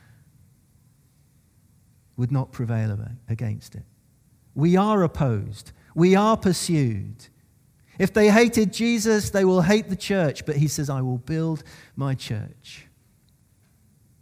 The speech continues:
So he's building it in Ukraine. He's building it across the persecuted countries of the world.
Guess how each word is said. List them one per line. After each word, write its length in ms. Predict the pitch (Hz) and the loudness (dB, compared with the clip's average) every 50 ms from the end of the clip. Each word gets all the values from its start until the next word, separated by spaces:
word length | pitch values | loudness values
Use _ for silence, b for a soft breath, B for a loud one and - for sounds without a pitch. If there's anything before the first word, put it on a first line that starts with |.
| _ _ _ _ _ _ _ _ _ _ _ _ _ _ | _ _ _ _ _ _ _ _ _ _ _ _ _ _
So 140 | _ - 127 | _ -4 -2
he's 120 | 127 120 113 | -2 0 0
building 440 | 123 139 147 151 151 147 151 147 | 0 -2 -2 -2 -2 -4 -4 -2
it 140 | 147 147 135 | -2 -4 -4
in 160 | - 131 131 | -4 -4 -4
Ukraine. 400 | 131 127 127 - - 127 123 117 | -4 -4 -6 -6 -4 -4 -2 0
He's 160 | 110 120 117 110 | 0 -2 -2 -4
building 440 | - 156 156 156 151 156 151 147 | -4 -4 -2 -2 0 0 0 -2
it 140 | 147 147 - | -2 -2 -4
across 380 | 123 - - - 139 135 131 - | -6 -10 -10 -10 -10 -10 -10 -12
the 120 | - 131 | -16 -18
persecuted 800 | - - 156 151 147 147 - 147 139 - 143 135 - 135 120 - | -10 -8 -6 -6 -6 -8 -10 -12 -10 -8 -8 -6 -6 -8 -10 -8
countries 460 | - 143 135 - - - 123 120 - | -8 -10 -10 -10 -10 -12 -12 -10 -10
of 80 | 113 113 | -10 -10
the 80 | 120 | -8
world. 560 | 120 123 127 120 113 110 104 104 107 107 - | -8 -6 -6 -6 -6 -6 -6 -8 -10 -12 -16